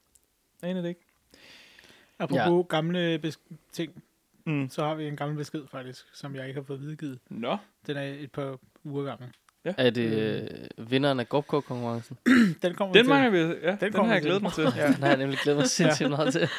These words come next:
Speaker 2: Men først, så er der jo, øhm, en besked fra Mathias Hes-, Hesseldal, vi alle sammen kender.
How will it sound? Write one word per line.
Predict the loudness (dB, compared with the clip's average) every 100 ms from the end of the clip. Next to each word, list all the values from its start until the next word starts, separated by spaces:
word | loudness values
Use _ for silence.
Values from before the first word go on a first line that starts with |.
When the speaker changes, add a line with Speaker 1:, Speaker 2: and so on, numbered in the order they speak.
| -8
Speaker 2:
Men | 2 4 4
først, | 0 -4 -12 -20 -10
så | 0
er | 2 2
der | 2
jo, | 0 -2
øhm, | -4 -8 -8 -10 -10 -10
en | -8
besked | -6 -4 -6
fra | -8 -4 -4 -4 -6
Mathias | -8 -8 -8 -6
Hes-, | -8 -8 -4
Hesseldal, | -4 -2 -4 -6 -6
vi | -6
alle | -8
sammen | -8 -8
kender. | -8 -10